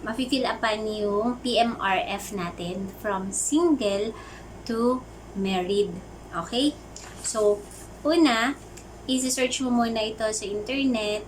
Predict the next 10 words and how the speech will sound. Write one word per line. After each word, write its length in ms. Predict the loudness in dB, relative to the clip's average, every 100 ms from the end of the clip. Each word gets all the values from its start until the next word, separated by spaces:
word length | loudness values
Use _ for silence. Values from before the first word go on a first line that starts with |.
| -6
at 400 | -2 0 0 -2 -6 -8
mag-print 1040 | -2 2 2 2 -2 -14 -6 -2 -2 -2
out 240 | -4 -4 -4
ka 240 | 0 2 2
ng 240 | -2 -4 -4
P 240 | -2 0
M 160 | -2 -4
R 160 | -6 -6
F. 320 | -4 -6 -8 -16 -16 -16 -8 -2
If 240 | 0 0